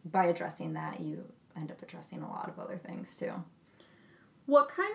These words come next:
Speaker 2: of, um, like, feedback do you give, like, most of your clients, like, about movement? You know, like, not necessarily, like, chiropractic interventions, but, like,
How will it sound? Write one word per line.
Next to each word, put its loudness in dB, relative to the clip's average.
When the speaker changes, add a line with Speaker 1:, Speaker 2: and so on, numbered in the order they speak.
Speaker 2:
of, 4
um, 4
like, 2
feedback 0
do -4
you -6
give, -2
like, -2
most 0
of -4
your -2
clients, -6
like, -4
about 0
movement? -2
You 4
know, 4
like, 4
not 6
necessarily, 2
like, 2
chiropractic 0
interventions, -4
but, -6
like, -2